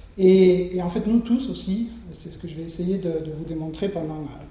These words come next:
ces deux heures, avec le débat qui viendra derrière, on est aujourd'hui, euh,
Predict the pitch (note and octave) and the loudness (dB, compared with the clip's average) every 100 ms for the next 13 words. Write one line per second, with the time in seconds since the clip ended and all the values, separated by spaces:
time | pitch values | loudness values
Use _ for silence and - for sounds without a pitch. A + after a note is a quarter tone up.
0 | - - D3 E3 E3+ C4 G#3 D#3+ - D#3 | -14 -12 -6 -2 0 0 0 -4 -8 -10
1 | C#3+ D3+ E3+ - D#3+ D3 C#3+ D#3 D#3 E3 | -8 -6 -6 -8 -10 -8 -8 -8 -6 -6
2 | A3+ - - - - - F#3+ F#3 G#3+ - | -8 -12 -18 -20 -20 -8 0 2 2 0
3 | - G#3+ G3 G3 D#3+ F3 F#3 - - - | -4 2 4 4 0 0 -2 -6 -18 -20
4 | - - D#3 D3 | -20 -12 -8 -6